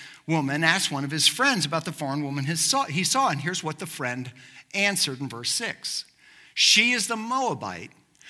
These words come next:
who came back from Moab with Naomi. She said,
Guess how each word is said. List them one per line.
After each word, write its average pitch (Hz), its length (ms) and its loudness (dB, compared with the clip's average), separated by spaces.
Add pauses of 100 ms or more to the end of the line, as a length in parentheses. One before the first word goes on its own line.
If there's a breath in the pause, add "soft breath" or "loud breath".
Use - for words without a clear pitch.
(120)
who 170 120 -2
came 214 320 0
back 175 240 2
from 170 180 -4
Moab 165 360 -2
with 156 160 -8
Naomi. 208 540 -8 (500)
She 226 280 2
said, 117 460 -2